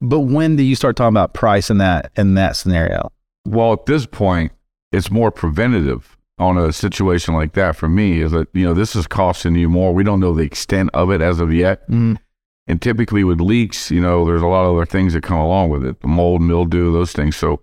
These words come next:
Speaker 2: that's more of, uh, actually, we've gotta handle the issue. It's what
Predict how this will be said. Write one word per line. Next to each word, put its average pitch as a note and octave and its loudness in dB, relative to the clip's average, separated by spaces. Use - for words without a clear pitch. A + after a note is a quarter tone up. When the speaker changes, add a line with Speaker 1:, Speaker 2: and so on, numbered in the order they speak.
Speaker 2:
that's G#2 -2
more F2+ 2
of, D2+ -2
uh, C#2+ 0
actually, F2+ 0
we've G2+ 2
gotta F#2 2
handle F#2+ 2
the E2 2
issue. D2 -2
It's E2+ -4
what F#2+ -2